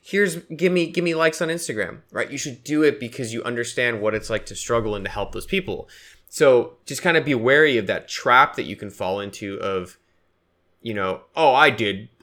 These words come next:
I did drugs once. I, I had ego death. I don't have an ego anymore." It's like, but then you wouldn't need to tell everybody that, right? Um, you wouldn't need to, to preach that constantly to people.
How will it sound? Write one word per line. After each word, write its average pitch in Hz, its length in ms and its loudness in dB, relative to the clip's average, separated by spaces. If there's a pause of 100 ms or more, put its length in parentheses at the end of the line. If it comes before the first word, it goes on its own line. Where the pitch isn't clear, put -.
I 117 140 2
did 87 220 -6
drugs 90 340 -10
once. 117 280 -10
I, 69 280 -6 (160)
I 117 40 0
had 127 180 0
ego 123 200 0
death. 90 200 -4
I 135 60 -4
don't 123 100 -4
have 98 120 -4
an 90 60 -6
ego 92 200 -6
anymore." 104 400 -8 (580)
It's - 80 -16
like, 123 140 -12
but 143 140 -6
then 135 140 -2
you 131 100 -6
wouldn't 139 240 -4
need 123 140 -8
to 117 60 -10
tell 120 280 2
everybody 90 420 -4
that, - 240 -14 (540)
right? 104 360 -2 (320)
Um, 90 480 -4
you 113 140 -10
wouldn't 120 200 -4
need 110 160 -6
to, 101 180 -2
to 110 120 -14
preach - 400 -10
that 90 320 -4 (480)
constantly 123 540 -4
to 92 60 -10
people. 92 480 -8